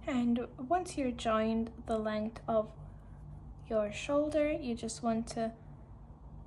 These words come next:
secure this end and hide the tail in. So I'm just gonna weave in around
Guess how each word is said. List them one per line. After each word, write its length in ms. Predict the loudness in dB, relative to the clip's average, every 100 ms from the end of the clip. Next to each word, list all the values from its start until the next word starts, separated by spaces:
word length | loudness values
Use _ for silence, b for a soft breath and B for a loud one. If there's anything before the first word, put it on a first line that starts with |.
| -14 -14 -10
secure 500 | -6 -6 0 2 2
this 360 | 2 -2 -2 -6 -2
end 440 | 0 0 -2 -6 -12 -14 -14 -14 -16 -16 -16 -16 -16 -8 0
and 460 | 2 4 2 0 -4 -16 -16 B B B
hide 420 | -2 0 2 2
the 120 | -2
tail 540 | -6 -6 -4 -2 -4 -6 -2
in. 240 | 0 2 -2 -8 -14 -16 -16 -14 -16 -16 -18 -18 -16 -16 -16 -16 -14 -12 -12 -12 -14 -14 -14 -16 -14 -12
So 160 | -2
I'm 140 | 0 0
just 280 | -2 -4 0
gonna 260 | 2 2
weave 320 | 4 2 2 -2 -2
in 420 | 2 4 6 4 -2 -6 -2
around 580 | 2 4 4 4 0